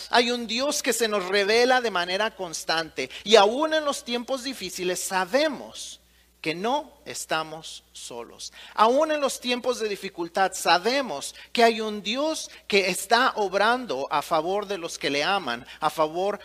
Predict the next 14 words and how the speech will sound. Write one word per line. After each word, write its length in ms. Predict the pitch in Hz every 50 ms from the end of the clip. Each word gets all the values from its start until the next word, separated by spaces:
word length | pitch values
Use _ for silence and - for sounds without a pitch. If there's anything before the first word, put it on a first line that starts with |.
| - -
de 140 | - 165 156
los 220 | 143 135 - -
que 140 | - 139 120
le 100 | 113 117
buscan. 500 | 104 101 113 110 - - - - 71 - _ _ _ _ _ _ _ _ _ _ _ _ _ _ _ _ _ _ _ _ _ _ _ _ _ _ _ _ _ _ _ _ _ _ _ _ _ _ - - - _
Esas 260 | - 196 202 240 233 -
convicciones 720 | - 240 226 214 220 - - - 226 247 262 269 269 254
nos 260 | 233 214 196 180 170
deben 300 | 175 226 233 247 254 240
de 80 | 220 208
llevar 260 | 180 196 196 214 226
a 60 | 226
estar 400 | 208 - - 233 220 220 - -
convencidos 1300 | - 220 202 190 190 180 180 165 165 175 170 - - - - 262 285 302 311 294 311 302 294 - -